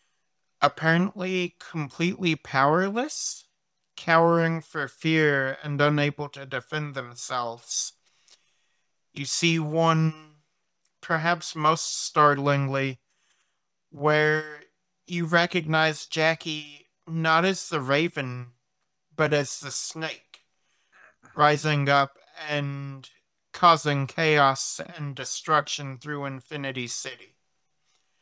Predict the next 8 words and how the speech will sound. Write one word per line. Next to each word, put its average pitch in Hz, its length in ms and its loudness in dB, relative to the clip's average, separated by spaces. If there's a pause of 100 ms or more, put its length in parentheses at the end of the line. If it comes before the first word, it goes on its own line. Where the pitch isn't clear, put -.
(1600)
What's 226 260 -2
your 214 100 -4
most 233 320 -4
reactions 175 720 2
as 127 180 -2
you 143 120 -2
see 143 420 -2
these 135 800 -6